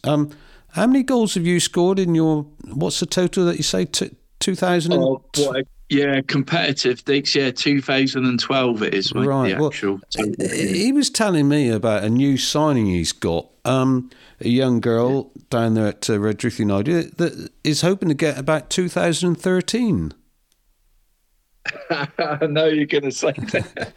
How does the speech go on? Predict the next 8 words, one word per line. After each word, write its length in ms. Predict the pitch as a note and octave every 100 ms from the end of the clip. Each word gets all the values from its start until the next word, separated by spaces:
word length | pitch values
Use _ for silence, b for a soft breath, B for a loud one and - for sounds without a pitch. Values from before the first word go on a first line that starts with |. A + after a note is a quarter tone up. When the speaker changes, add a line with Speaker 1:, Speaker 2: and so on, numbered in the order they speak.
| -
Speaker 2:
<laughs> 140 | C4 - A#3 D#4+ F#4+ -
Yeah, 200 | F3 F3
I 220 | E3+ D#3+
know, 240 | E3 F3 F3+
mate, 200 | E3 D3
yeah. 320 | C#3+ E3 D3 C3+ - _ _
She's, 280 | - F3 E3
she, 300 | - F#3 F#3